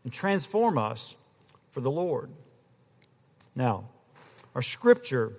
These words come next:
today tells of perhaps the most impactful event in history that changed the world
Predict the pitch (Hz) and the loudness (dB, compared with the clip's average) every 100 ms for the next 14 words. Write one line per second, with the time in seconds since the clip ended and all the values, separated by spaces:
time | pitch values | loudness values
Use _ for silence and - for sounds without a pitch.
0 | - - 123 151 170 123 - 135 - - | -18 -14 4 8 10 8 4 -8 -18 -20
1 | _ _ - - - - _ _ _ _ | _ _ -20 -20 -20 -20 _ _ _ _
2 | _ - 196 196 156 123 123 123 - - | _ 2 8 10 10 8 4 0 -4 -6
3 | - _ _ _ _ _ _ _ _ 143 | -20 _ _ _ _ _ _ _ _ 0
4 | 127 156 170 - 165 160 175 190 151 - | 4 4 6 4 0 4 6 6 2 -2
5 | - 196 196 190 - 180 185 - - 180 | -4 2 2 2 6 8 8 4 0 6
6 | 175 170 - - - 170 139 156 175 165 | 6 4 0 -10 4 4 6 6 6 4
7 | - - - 160 151 120 170 - - 120 | 0 -12 -8 -2 0 0 0 -2 -4 -6
8 | 101 117 - - 147 - - - 202 208 | -6 -10 -16 2 2 4 -4 2 4 6
9 | 208 196 - - - 151 185 180 208 208 | 4 2 -2 -10 -12 0 4 10 12 12
10 | 165 147 156 | 12 10 4